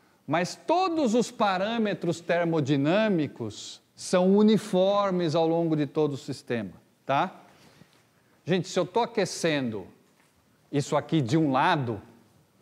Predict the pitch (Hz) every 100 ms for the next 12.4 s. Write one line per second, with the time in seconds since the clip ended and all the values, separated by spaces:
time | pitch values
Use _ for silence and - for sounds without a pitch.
0 | _ - 147 190 - 202 208 196 170 -
1 | 185 190 180 143 120 - 147 147 139 131
2 | 143 139 135 123 131 143 170 170 165 147
3 | 143 135 - 127 127 160 180 120 - -
4 | - _ _ _ _ _ _ - 175 214
5 | 220 208 190 220 226 233 233 220 190 196
6 | 220 190 202 196 208 202 202 190 196 190
7 | 202 175 180 202 190 202 190 - 185 202
8 | 147 98 - - _ 156 226 196 - 180
9 | 180 233 240 226 208 208 - 185 151 -
10 | 170 139 - - - - _ 135 147 165
11 | 165 170 151 - 143 131 117 147 175 156
12 | 170 180 123 101